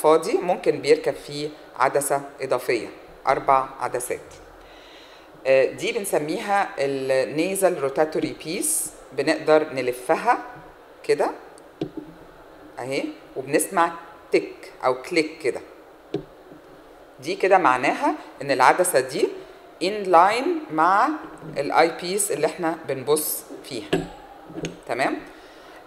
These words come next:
العدسات اللي هنا دي بنسميها objective lenses. ليه؟ لأن دي very close to the object to be، آه، examined. السلايد بتاعتنا بتتحط هنا، بتتحط هنا تحتيها،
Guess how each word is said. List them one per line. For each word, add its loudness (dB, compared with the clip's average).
العدسات 4
اللي 4
هنا -2
دي -6
بنسميها -2
objective 0
lenses. -4
ليه؟ 4
لأن 2
دي -4
very 6
close 6
to 0
the 6
object 4
to -2
be، -2
آه، 2
examined. 2
السلايد 6
بتاعتنا 4
بتتحط 2
هنا، -2
بتتحط -2
هنا 0
تحتيها، -6